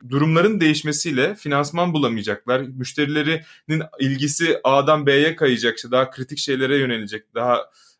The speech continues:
e, ler ve bunlar aslında bir nebze ortadan çıkacaklar, batacaklar gibi duruma gelecek. O, o noktada tabii cebinde para olan şirketler bunlar için bunları istedikleri gibi satın alacak. Belki de üç kuruşa, beş kuruşa satın alabilecekler.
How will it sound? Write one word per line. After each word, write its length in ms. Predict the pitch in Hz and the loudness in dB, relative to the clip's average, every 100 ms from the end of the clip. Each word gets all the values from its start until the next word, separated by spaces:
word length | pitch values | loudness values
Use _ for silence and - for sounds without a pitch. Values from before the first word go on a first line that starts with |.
| - | -4
e, 60 | |
ler 480 | 113 110 113 185 202 151 | -2 -2 -2 -4 -4 -4
ve 220 | 170 147 | -4 -2
bunlar 300 | 170 180 185 | 2 2 4
aslında 600 | 156 - 160 196 247 214 - | 0 -2 -2 2 2 0 -12
bir 360 | - - 185 | -20 -8 0
nebze 320 | 190 147 220 240 | 0 0 -2 -2
ortadan 400 | 175 180 226 220 - | -2 -2 -4 -4 -6
çıkacaklar, 600 | - 208 208 - 131 127 | -6 0 0 2 2 2
batacaklar 540 | 135 160 175 156 120 | 0 0 2 4 2
gibi 240 | 147 214 | 2 -4
duruma 420 | 175 170 170 165 - _ _ - | -2 0 2 0 -6 _ _ -4
gelecek. 400 | 117 110 190 220 | -2 -2 0 4
O, 100 | 190 | 2
o 220 | 175 170 | 4 2
noktada 360 | 190 208 175 226 | 2 0 -4 2
tabii 280 | 214 202 - _ | 2 0 -6 _
cebinde 400 | 131 160 185 196 | 0 2 4 4
para 200 | 185 196 | 4 4
olan 340 | 190 143 120 - - | 6 4 2 -4 -6
şirketler 640 | - 147 - - 220 220 | -4 0 0 2 0 2
bunlar 240 | 165 143 | 2 2
için 380 | 143 143 233 220 _ _ | 2 0 -2 -4 _ _
bunları 340 | 143 147 156 185 | -6 0 0 0
istedikleri 560 | 180 165 143 143 117 | -4 -4 -6 0 0
gibi 140 | 151 202 | 2 0
satın 220 | 175 170 | 2 4
alacak. 340 | 139 110 107 | 2 2 2
Belki 260 | 107 101 135 | 0 0 0
de 40 | |
üç 200 | 143 131 | -2 -2
kuruşa, 380 | - 110 110 101 - _ | -8 0 0 0 -10 _
beş 200 | 123 - | 0 0
kuruşa 280 | 113 104 101 | -6 -4 -4
satın 280 | 107 - 101 | -4 -8 -8
alabilecekler. 800 | 95 95 95 98 - 262 254 | -6 -10 -10 -10 -6 -6 -6